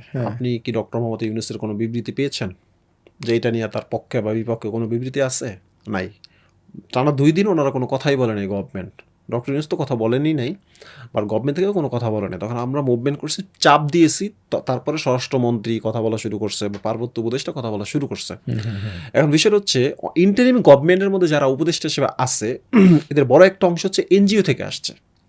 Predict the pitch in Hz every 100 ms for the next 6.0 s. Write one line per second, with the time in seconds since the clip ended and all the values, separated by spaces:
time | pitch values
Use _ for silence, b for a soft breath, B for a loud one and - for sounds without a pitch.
0 | _ _ _ B B B B B - -
1 | 147 190 202 - 240 233 226 214 196 160
2 | 117 156 277 _ b b b b - 104
3 | 107 107 104 104 - 110 104 120 120 143
4 | 135 143 139 127 123 117 113 110 110 117
5 | 131 127 143 - 131 120 127 113 107 98